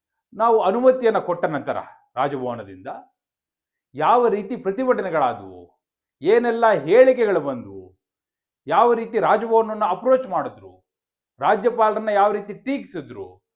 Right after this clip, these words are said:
ರಾಜ್ಯಪಾಲರಿಗೆ ಏನೆಲ್ಲ ಪ್ರಶ್ನೆ ಕೇಳಿದ್ರು, ಈ ರೀತಿ ಏನೆಲ್ಲ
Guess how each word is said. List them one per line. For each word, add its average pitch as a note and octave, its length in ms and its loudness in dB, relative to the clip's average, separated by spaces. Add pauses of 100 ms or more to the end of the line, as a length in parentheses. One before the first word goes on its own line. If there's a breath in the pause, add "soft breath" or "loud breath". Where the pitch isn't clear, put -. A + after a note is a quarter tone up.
(140)
ರಾಜ್ಯಪಾಲರಿಗೆ G3+ 760 -2
ಏನೆಲ್ಲ G#3 260 -2
ಪ್ರಶ್ನೆ A3+ 380 -4
ಕೇಳಿದ್ರು, B2+ 680 -10 (100)
ಈ B3 120 -4
ರೀತಿ C4 280 -6
ಏನೆಲ್ಲ B3 560 0